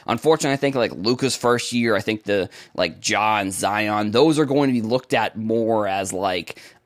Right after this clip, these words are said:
I mean, again, an-, another comparison maybe is, like, the twenty, no, no, the nineteen eighty-nine Griffey rookie card, where there's just so many of 'em.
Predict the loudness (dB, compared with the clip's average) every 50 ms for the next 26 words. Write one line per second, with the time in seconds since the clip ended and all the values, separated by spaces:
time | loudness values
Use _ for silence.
0 | -20 -12 -4 -2 0 2 2 2 2 2 2 2 2 2 2 0 -2 -2 0 2
1 | 2 2 2 2 0 -2 0 0 0 0 0 -2 0 0 0 0 0 0 -2 -2
2 | -2 0 0 -2 -2 -2 -6 -12 -12 -8 -4 -2 -2 0 0 0 -2 -2 -2 0
3 | 0 0 0 -2 -2 -4 -4 -4 -4 -4 -2 -2 -2 -4 -4 -6 -6 -4 -2 -2
4 | 0 0 -2 -4 -4 -2 -2 -2 -2 -2 -4 -4 -4 -4 -4 -4 -4 -6 -4 -2
5 | -2 -2 -2 -2 -4 -4 -4 -4 -4 -4 -6 -8 -6 -4 -2 -2 -2 -2 -2 -2
6 | 0 0 0 0 -2 -4 -8 -20 -6 -2 0 0 2 0 0 -2 0 0 0 2
7 | 2 2 4 2 2 2 2 2 0 2 0 0 0 -2